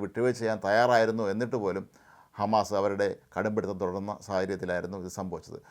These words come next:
ഒരുപക്ഷേ അതുകൊണ്ട് തന്നെയായിരിക്കാം ഇപ്പോൾ നെതന്യാഹു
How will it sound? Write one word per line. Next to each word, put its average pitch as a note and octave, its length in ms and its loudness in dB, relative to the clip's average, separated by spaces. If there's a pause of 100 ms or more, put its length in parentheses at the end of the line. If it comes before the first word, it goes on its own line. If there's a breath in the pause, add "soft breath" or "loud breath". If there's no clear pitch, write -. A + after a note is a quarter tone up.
(220 soft breath)
ഒരുപക്ഷേ C3+ 360 6 (400 soft breath)
അതുകൊണ്ട് D#3+ 300 8
തന്നെയായിരിക്കാം G#2 480 2 (240)
ഇപ്പോൾ A#2 200 4 (300)
നെതന്യാഹു A2 500 2